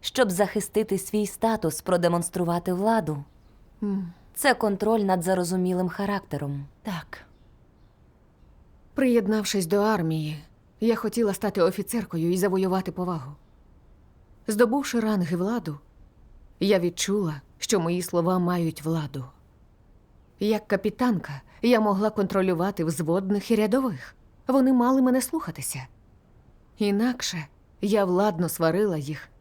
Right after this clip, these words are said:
Speaker 2: та ставила на місце. Я була зарозумілою.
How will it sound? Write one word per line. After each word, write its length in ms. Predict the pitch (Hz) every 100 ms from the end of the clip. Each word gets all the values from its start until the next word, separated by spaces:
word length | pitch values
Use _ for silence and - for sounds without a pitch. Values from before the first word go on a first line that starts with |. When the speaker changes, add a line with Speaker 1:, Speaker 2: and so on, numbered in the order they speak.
| - _ -
Speaker 2:
та 120 | 214
ставила 500 | - 214 196 165 175
на 100 | 175
місце. 420 | 170 151 - - - - - - _ _ _ _ -
Я 220 | 262 233
була 260 | 196 190 180
зарозумілою. 680 | 175 165 175 175 151 147